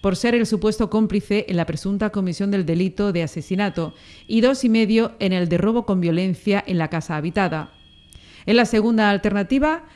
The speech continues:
le pedía pena de cinco años por asesinato y a un año y un mes por robo. Inicialmente, se enfrenta también a una petición fiscal de veintisiete años.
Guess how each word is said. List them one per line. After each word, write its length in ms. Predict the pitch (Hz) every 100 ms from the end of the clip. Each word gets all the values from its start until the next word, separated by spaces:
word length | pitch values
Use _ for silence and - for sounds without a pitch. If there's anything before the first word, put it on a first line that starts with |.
| -
le 180 | 208 220
pedía 320 | 214 285 240
pena 220 | 269 240
de 120 | 175
cinco 300 | 165 214 196
años 260 | 196 196 202
por 140 | 196
asesinato 760 | 175 247 - 202 190 - 208 208 - - -
y 100 | 226
a 80 | 254
un 160 | 277
año 480 | 262 247 262 262 247 -
y 160 | 208
un 100 | 226
mes 320 | 190 190 - - -
por 140 | 165
robo. 420 | 202 220 151 - _ _ _
Inicialmente, 760 | 180 170 202 175 220 226 285 277
se 120 | 196
enfrenta 340 | 170 196 196
también 360 | 185 180 208 240
a 60 | 220
una 180 | 240
petición 380 | 240 214 - 240
fiscal 480 | - 220 - 214 240
de 80 | 220
veintisiete 500 | 175 160 185 165 190
años. 400 | 185 170 165